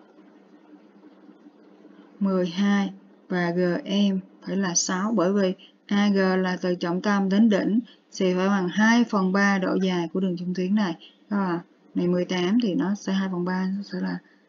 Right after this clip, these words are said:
mười tám nhân hai phần ba bằng mười hai. Và lúc đó G M nó sẽ là một phần ba, có nghĩa là một phần ba nhân cho mười tám nó bằng sáu xăng ti mét nha. Vậy đáp án ở đây là A G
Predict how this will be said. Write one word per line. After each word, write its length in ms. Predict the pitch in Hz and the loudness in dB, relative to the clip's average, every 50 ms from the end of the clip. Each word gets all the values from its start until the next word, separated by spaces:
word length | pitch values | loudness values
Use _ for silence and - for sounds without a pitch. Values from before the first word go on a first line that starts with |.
| _ _ _ - | _ _ _ -4
mười 140 | 180 170 | -2 -2
tám 280 | 165 180 190 190 220 247 | 0 0 2 4 6 6
nhân 220 | 240 214 196 190 | 6 4 4 2
hai 180 | 185 196 185 180 - | 0 0 0 -2 -2
phần 160 | - 170 170 | -6 -6 -6
ba 200 | 175 180 180 180 | -4 -4 -4 -4
bằng 240 | 175 175 165 170 170 | -4 -4 -4 -4 -4
mười 180 | 165 165 165 170 | -2 -4 -4 -4
hai. 300 | 170 175 175 175 175 180 - _ _ _ _ _ _ _ _ - | -2 -2 -2 0 -2 -4 -6 _ _ _ _ _ _ _ _ -6
Và 240 | 180 175 175 170 175 | -4 -2 0 0 0
lúc 120 | 185 208 | 0 0
đó 160 | 240 233 233 233 | 0 0 2 2
G 100 | 214 196 185 180 - - | 4 4 2 2 2 2
M 280 | 196 196 196 196 196 190 - _ _ _ _ _ - | 2 2 2 2 0 -2 -4 _ _ _ _ _ -4
nó 160 | 202 208 220 | 0 0 2
sẽ 220 | 208 - - 190 190 | 2 2 2 2 2
là 120 | 202 196 | 2 2
một 160 | 185 180 175 - | 2 0 -2 -2
phần 180 | - 180 175 175 | -4 -2 0 2
ba, 300 | 190 196 196 196 185 185 - _ _ _ _ _ - | 2 2 2 2 0 -4 -6 _ _ _ _ _ -2
có 80 | 202 | 0
nghĩa 200 | 196 185 170 180 | 0 2 0 0
là 320 | 190 190 180 175 170 170 - - _ _ _ _ _ - - | 0 0 0 0 -2 -4 -6 -10 _ _ _ _ _ -16 -8
một 120 | 196 180 180 | -4 -4 -2
phần 120 | 175 180 180 | 0 0 0
ba 220 | 185 185 185 190 | 0 0 2 2
nhân 480 | 190 196 196 196 196 196 190 190 190 190 190 | 2 4 4 2 2 2 2 2 0 0 -2
cho 220 | - 196 190 190 190 185 185 185 190 190 190 | -4 -4 -2 -2 -2 -2 -4 -4 -4 -4 -2
mười 200 | 185 175 170 170 | -2 -2 -2 -4
tám 320 | - 175 175 180 202 220 | -4 -4 -2 0 0 2
nó 80 | 226 214 | 2 0
bằng 200 | 196 170 170 170 | 0 -2 -2 -2
sáu 360 | - - 190 185 180 190 226 | -2 -2 -2 -2 -2 -4 -2
xăng 180 | - - 202 | -2 -2 -2
ti 100 | 185 180 | -2 -2
mét 320 | 175 175 175 190 208 208 - | -2 -2 -2 -2 -2 0 0
nha. 180 | 208 202 180 - - _ _ _ _ - - - - - - - | 0 0 0 -2 -8 _ _ _ _ -20 -20 -20 -20 -18 -10 -6
Vậy 180 | 190 180 170 | -4 -4 -2
đáp 180 | 165 190 196 196 196 - | -2 -2 -2 -4 -4 -6
án 320 | 196 185 185 190 208 220 | -4 -2 0 0 0 0
ở 140 | 208 190 185 | 0 0 0
đây 360 | 196 196 190 190 190 190 190 - _ - - - - - - - - - - - - - - - - - - - - - - - - - 202 - - - 190 - - - - - - - - - - - - - - - - | 0 0 0 0 0 -2 -4 -6 _ -20 -20 -20 -20 -20 -20 -20 -20 -20 -20 -20 -20 -20 -20 -20 -20 -20 -20 -20 -20 -20 -20 -20 -20 -20 -20 -20 -20 -20 -20 -20 -20 -20 -20 -20 -20 -20 -20 -20 -20 -20 -20 -20 -20 -12 -8
là 240 | 190 185 180 - - | -6 -4 -4 -4 -4
A 180 | 202 190 190 190 | -4 -2 -2 -2
G 100 | 190 | 0